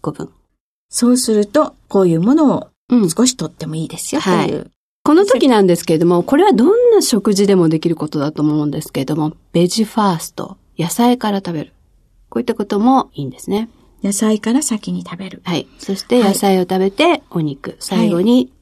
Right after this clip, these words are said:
Speaker 1: ご飯。
Speaker 2: はい。はい。
Speaker 1: 懐石料理のように食べることが最近ではいいって言われてますよね。
Speaker 2: 一番最後にご飯がちょっと来るという。
Speaker 1: うん。そう。でもお付き合いでね、いろんな食事しなきゃいけないんだよ。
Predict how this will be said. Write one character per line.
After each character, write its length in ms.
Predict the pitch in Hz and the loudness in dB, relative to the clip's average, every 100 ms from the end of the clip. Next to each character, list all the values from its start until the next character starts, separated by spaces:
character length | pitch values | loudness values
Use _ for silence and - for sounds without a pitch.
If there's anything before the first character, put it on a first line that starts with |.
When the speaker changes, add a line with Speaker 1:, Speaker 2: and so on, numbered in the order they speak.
| - | -10
Speaker 1:
ご 80 | 160 | -10
飯。 220 | - _ _ | -10 _ _
Speaker 2:
は 160 | - 175 | -12 -8
い。 20 | |
は 40 | 175 | -6
い。 160 | 175 202 | -8 -6
Speaker 1:
懐 200 | 175 185 | -2 0
石 380 | 190 185 180 180 | 0 0 0 0
料 260 | 196 190 | 4 4
理 120 | 175 | 4
の 140 | 165 165 | 2 2
よ 140 | 190 | 0
う 60 | 220 | 2
に 100 | 208 | 0
食 100 | 202 | 0
べ 100 | 202 | 0
る 100 | 214 | -2
こ 140 | 196 196 | -4 -2
と 140 | 233 | 0
が 200 | 269 269 | 2 2
最 220 | 254 139 | 0 -8
近 160 | - 135 | -6 -8
で 80 | 120 | -8
は 60 | |
い 100 | 135 | -12
い 0 | |
っ 20 | |
て 60 | 151 - | -14 -16
言 100 | - | -16
わ 60 | |
れ 100 | - | -14
て 140 | 156 - | -18 -14
ま 100 | 180 | -14
す 140 | - | -12
よ 80 | 185 | -8
ね。 200 | 190 240 - _ - | -2 -2 -4 _ -20
Speaker 2:
一 100 | - | -6
番 180 | 214 208 | -4 -2
最 240 | - 226 | -2 -2
後 100 | 208 | -2
に 120 | 180 | -4
ご 120 | 180 | -4
飯 240 | 180 175 165 | -4 -2 -2
が 160 | 165 156 - | 0 -2 -6
ち 120 | - | -4
ょ 20 | |
っ 40 | 262 - | -4 -4
と 100 | 202 | -6
来 200 | - 156 | -6 -10
る 60 | |
と 140 | - - | -10 -14
い 100 | - | -14
う。 40 | |
Speaker 1:
う 20 | |
ん。 40 | 185 | -16
そ 320 | - 175 156 - - | -10 -8 -8 -10 -8
う。 60 | 175 | 0
で 120 | 240 | 2
も 180 | 214 165 | 2 2
お 80 | |
付 220 | 160 - - | 0 -4 0
き 20 | |
合 120 | 427 359 | 2 2
い 40 | |
で 100 | 139 | 2
ね、 380 | 147 254 453 _ _ _ _ _ | 0 0 0 _ _ _ _ _
い 80 | 196 | 0
ろ 140 | 220 | 4
ん 80 | 240 | 4
な 120 | 277 | 4
食 240 | 294 277 269 | 4 2 2
事 120 | 277 | 2
し 100 | 269 | 4
な 120 | 277 | 2
き 80 | 330 | 4
ゃ 20 | |
い 80 | 240 | 0
け 100 | 214 | 2
な 100 | 226 | 2
い 80 | 220 | 4
ん 40 | |
だ 80 | 175 | 2
よ。 180 | 151 | 0